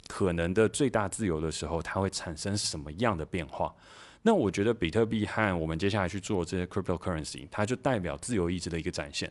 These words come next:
同时也是一个进步的象征。它让我们脱离了旧有社会所承接的陋习啦，就是我们美金承接下来的啊，还有我们现在目前所拥有的社会的阶级，它看起来变成一种世袭制的状态，就有钱人一定会更有钱，因为有钱人还可以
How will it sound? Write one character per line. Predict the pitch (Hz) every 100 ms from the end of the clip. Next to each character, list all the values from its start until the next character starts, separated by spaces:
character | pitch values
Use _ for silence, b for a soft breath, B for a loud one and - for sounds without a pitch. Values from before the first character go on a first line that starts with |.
| -
同 | - 113 170
时 | - 92
也 | 92 78
是 | - 98
一 |
个 | 87
进 | - 110
步 | 82 92
的 | -
象 | - 78
征。 | - 76 B B B B -
它 | 170 175 - _
让 | 156 208 135
我 | 92
们 | 82 82
脱 | 82 120 120
离 | 95
了 | 85 85
旧 | - 156 101
有 | 71
社 | 76 117 95
会 | 107 90
所 | 92
承 | - 90 95
接 | 110
的 | 101
陋 | 139 107
习 | 76 - -
啦， | 67 - -
就 | 87
是 | 95
我 | 90
们 | 85
美 | 87 78
金 | 76 95 95
承 | 82
接 | 82 90
下 | 98 82
来 | 71
的 | 73
啊， | 78 76
还 | 80
有 | 78 B B B
我 | 85
们 | 85
现 | - 104
在 | 107
目 | 135
前 | 110 87 82
所 | 87 78
拥 | 95 101
有 | 80
的 | 71
社 | - 110
会 | 101
的 | 85
阶 | - 110 107
级， | 104 80 71 -
它 | 90
看 | - 101
起 | -
来 | 76
变 | 95 87
成 |
一 | 82
种 | 73
世 | - - 123
袭 | - - 85
制 | 80 107
的 | 78
状 | 98 78
态， | 73 78
就 | 82
有 | 87 78
钱 | 76 82
人 | 85
一 |
定 | 92
会 | 95
更 | 101
有 | 85 73
钱， | 82
因 | 87
为 |
有 | 90 76
钱 | 87
人 | 82
还 | 76 78
可 |
以 | 92